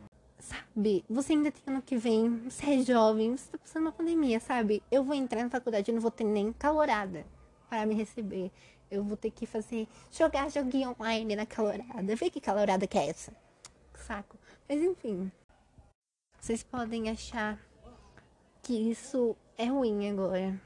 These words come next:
provavelmente. Mas saibam que vocês têm muito tempo pela frente pra tentar passar na faculdade. Não acabou, gente. Tem... Literalmente, a gente fez vestibular nesse começo de ano,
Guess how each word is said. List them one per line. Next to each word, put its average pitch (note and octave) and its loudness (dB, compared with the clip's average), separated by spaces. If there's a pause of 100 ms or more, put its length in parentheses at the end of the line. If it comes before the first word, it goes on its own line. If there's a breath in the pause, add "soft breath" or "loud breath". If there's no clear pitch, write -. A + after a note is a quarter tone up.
(100)
provavelmente. G#3+ -6 (120)
Mas G#3+ -4
saibam G3 -4 (920)
que C4 -8
vocês C4 -2
têm C#4 2
muito A#3 4
tempo A#3+ -4
pela A#3 -2
frente A#3 2
pra A3+ -2
tentar G#3+ -2
passar G#3 -4
na G3+ -2
faculdade. F3+ -2 (340)
Não C4 -4
acabou, G#3 -6 (100)
gente. F3+ -8 (100)
Tem... A#3+ -4 (680)
Literalmente, C#4 2
a - -2
gente B3+ -4
fez A#3+ -2
vestibular A#3 -4
nesse A#3 -4
começo G3+ -2
de G#3 2
ano, A#3+ 0